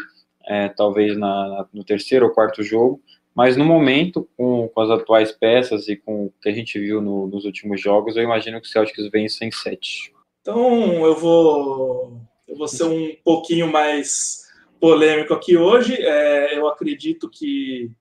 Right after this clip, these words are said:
Speaker 2: por uma questão chamada Tony Irmãos, eu acredito que o Celtics comece, comece perdendo o jogo dessa série, comece que a gente, é, eu acredito que a gente comece um a zero atrás, infelizmente.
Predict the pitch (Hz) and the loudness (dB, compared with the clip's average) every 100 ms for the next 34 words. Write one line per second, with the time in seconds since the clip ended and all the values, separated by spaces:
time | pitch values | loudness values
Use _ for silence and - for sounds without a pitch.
0 | _ _ - 160 147 165 160 160 - - | _ _ -14 -8 -4 -4 -2 -2 -2 -2
1 | 165 175 - 151 156 156 147 - 156 156 | 0 0 -2 0 2 2 0 0 -2 -2
2 | 156 151 147 147 143 139 - - - _ | -4 -4 -2 -2 -4 -6 -12 -16 -20 _
3 | 160 - 185 175 202 - 208 185 - 185 | 0 6 6 8 4 6 4 4 4 4
4 | - - 180 170 175 - 180 156 151 143 | 2 2 2 4 2 4 4 4 0 -4
5 | - 160 160 - 175 - - 311 226 180 | -2 0 0 2 0 2 4 4 6 4
6 | 277 320 202 165 139 151 151 - 143 - | 4 2 0 -4 -4 -6 -6 -10 -14 -10
7 | 135 - 254 - _ 139 139 139 - 135 | -6 -4 -6 -8 _ -10 -8 -8 -10 -12
8 | 156 - 139 - _ _ _ 135 131 127 | -12 -10 -10 -12 _ _ _ -2 2 2
9 | 120 117 - 143 139 131 160 147 160 - | 0 -6 -12 -6 -2 0 -2 0 0 2
10 | 151 151 - 147 147 147 160 156 147 147 | 0 0 -4 -2 -2 -2 0 0 4 4
11 | 143 143 135 151 165 - 151 135 156 202 | 4 2 -2 -2 -4 -6 -6 -4 -4 -4